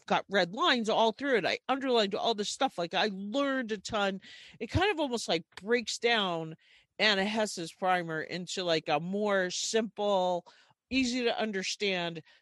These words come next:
specific, this is what you do, this is why you do it, and this is how you do it.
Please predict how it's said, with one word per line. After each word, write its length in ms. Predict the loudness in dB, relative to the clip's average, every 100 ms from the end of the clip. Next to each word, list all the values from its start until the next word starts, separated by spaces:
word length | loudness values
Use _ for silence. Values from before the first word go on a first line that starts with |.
| -10
specific, 640 | -8 -6 -6 -2 -2 -2
this 200 | -6 -8
is 100 | -8
what 180 | -6 -6
you 80 | -6
do, 220 | -10 -10
this 220 | -8 -8 -8
is 80 | -6
why 200 | 0 2
you 160 | 0
do 200 | -4 -4
it, 180 | -2 -2
and 120 | -4
this 200 | -8 -10
is 100 | -6
how 300 | -4 0 2
you 160 | 0 -4
do 180 | -6 -4
it. 220 | -4 -6